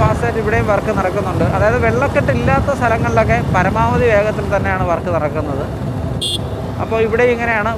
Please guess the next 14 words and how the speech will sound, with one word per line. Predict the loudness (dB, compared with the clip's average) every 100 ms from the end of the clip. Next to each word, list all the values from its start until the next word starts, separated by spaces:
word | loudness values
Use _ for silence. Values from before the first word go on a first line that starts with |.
| 0
വളരെ | 2 0 0
ഫാസ്റ്റായിട്ട് | -2 -2 -4 -2
വർക്ക് | -2 -4 -4
നടക്കുന്നുണ്ട്. | -4 -4 -4 -4 -4 -2
ഇവിടെ | 0 2
ഇടത് | 2 0 -2
സൈഡിൽ | -2 -2
നോക്കിക്കഴിഞ്ഞാൽ | -4 -2 -2 -2 -2 -2 -4 -10 -12 -12 -8 -2
സർവീസ് | 0 0 -2 -2
റോഡിൻ്റെ | -2 -2 0
വർക്ക്, | 0 0 -2 -2 -4 -8 -10 -8 -2
ആ, | 0 2 2
ടാറിങ് | 2 2 0 -2
ആയിട്ടില്ല, | -2 -2